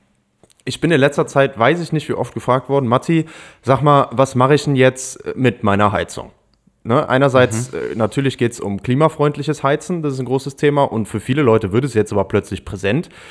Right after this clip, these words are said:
Speaker 1: äh, weil Sorge besteht, dass eben nicht mehr genug Gas da ist. Einfach weil das jetzt in den Nachrichten präsent ist, äh, wegen dem Krieg in der Ukraine und unserer Gasversorgung, die eben so stark von Russland abhängig ist.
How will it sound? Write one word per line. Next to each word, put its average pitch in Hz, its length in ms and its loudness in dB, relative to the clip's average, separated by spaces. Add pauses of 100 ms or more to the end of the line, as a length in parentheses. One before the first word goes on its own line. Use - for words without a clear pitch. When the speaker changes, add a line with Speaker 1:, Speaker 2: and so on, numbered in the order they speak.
(240)
Speaker 1:
äh, 104 260 2
weil 107 200 4
Sorge 107 300 4
besteht, 139 420 0
dass 120 140 0
eben 104 400 -2
nicht 110 220 -2
mehr 113 120 2
genug 98 360 -2
Gas 90 300 0
da 73 200 -2
ist. - 220 -10
Einfach 92 240 -8
weil 95 120 0
das 92 140 -4
jetzt 92 140 -6
in - 80 -10
den 92 120 -4
Nachrichten 92 320 -4
präsent 120 360 -2
ist, 127 300 -6
äh, 87 280 -6
wegen 92 180 -4
dem 92 120 -6
Krieg 104 260 -6
in 98 80 -6
der 92 100 -2
Ukraine 127 500 -2
und 104 180 -6
unserer 95 320 -4
Gasversorgung, 98 720 -2
die 92 180 -6
eben 95 140 -4
so 95 120 -8
stark 95 220 -4
von 92 140 -8
Russland 92 320 -6
abhängig - 420 -10
ist. - 180 -20